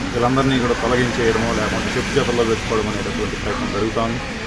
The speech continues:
మరీ ముఖ్యంగా ఈ రాయచోటి నియోజకవర్గంలో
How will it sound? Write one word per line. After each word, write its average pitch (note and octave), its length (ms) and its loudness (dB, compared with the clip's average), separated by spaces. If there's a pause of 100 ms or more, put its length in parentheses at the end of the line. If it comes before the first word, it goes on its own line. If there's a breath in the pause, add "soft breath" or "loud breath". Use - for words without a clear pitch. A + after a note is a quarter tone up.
(240)
మరీ D3 120 6
ముఖ్యంగా C#3 400 2
ఈ C3 120 4
రాయచోటి B2 580 2 (440)
నియోజకవర్గంలో A#2+ 720 2